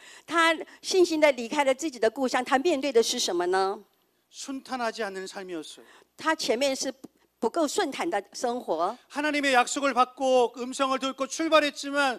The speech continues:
Speaker 2: 도착한 곳은 기근과 가난이었어요.
Speaker 1: 他听神的声音，然后按照神的应许，他离开了。但他离开之后，面对的是饥荒跟干-，干旱。
Speaker 2: 그래서 애굽으로 내려갈 수밖에 없었죠.
Speaker 1: 所以那个时候，他不得不去埃及。
Speaker 2: 그래서 살기 위해서 거짓말을 할 수밖에 없었어요.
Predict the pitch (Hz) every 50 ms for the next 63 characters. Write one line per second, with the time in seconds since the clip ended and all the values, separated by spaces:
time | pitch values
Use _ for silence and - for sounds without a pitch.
0 | - - _ - 262 277 - - 302 302 - 285 285 269 277 269 - - 294 262
1 | 247 - _ - - 254 226 294 262 254 247 247 247 233 214 202 - 196 214 214
2 | 220 208 202 175 151 - - - 110 - - - 330 - 403 381 392 - 262 202
3 | 226 233 233 277 269 262 277 277 277 285 269 240 202 208 226 277 - - 311 285
4 | 277 254 - 196 196 226 240 302 330 285 269 - 208 - - 247 240 220 196 185
5 | - 226 240 220 220 214 - - - - - - 320 302 302 302 339 320 262 220
6 | - 240 269 254 - 262 247 262 269 311 311 240 233 262 240 214 202 190 - 214
7 | 196 - - 247 254 226 - 247 233 226 233 226 - 240 233 226 208 220 _ -
8 | - - 214 - _ - 254 247 254 247 - 285 269 208 - - - _ _ _
9 | _ _ - 254 285 302 - 302 294 285 240 240 269 285 311 311 311 311 277 269
10 | 285 294 269 285 277 277 - 254 277 262 - 277 226 - - - 208 190 - -
11 | - 180 170 170 165 135 - - 349 320 294 294 302 294 302 285 277 294 269 269
12 | 262 - 311 294 - 220 - - 202 185 - - - - 202 202 202 214 202 -
13 | 202 180 175 170 175 196 - _ - 254 277 254 294 277 - - - 311 359 349
14 | 330 349 339 339 330 330 302 - 320 311 - 254 262 - 330 320 311 320 311 269
15 | 285 247 - 320 311 320 311 311 302 277 269 - 294 - - - -